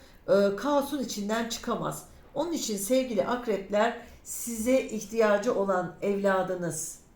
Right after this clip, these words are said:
ya da küçük kardeşiniz var ise lütfen hayatına dokunun derim.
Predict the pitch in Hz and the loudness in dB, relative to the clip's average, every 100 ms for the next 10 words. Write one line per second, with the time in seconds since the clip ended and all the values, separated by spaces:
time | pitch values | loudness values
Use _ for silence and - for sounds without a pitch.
0 | - - - 202 214 - - 247 - 202 | -20 -12 -4 -2 -2 -4 -8 -8 -4 -2
1 | 190 180 175 185 175 170 208 196 160 - | 0 0 -4 -6 -8 -2 0 0 -2 -2
2 | 226 233 - - 233 226 185 175 202 190 | -4 -4 -12 -14 -12 -2 -2 0 0 0
3 | 175 - 185 214 214 208 196 190 214 196 | 0 -4 -2 0 2 0 -2 -4 -6 -6
4 | 202 202 190 185 180 214 | -6 -4 0 0 0 -2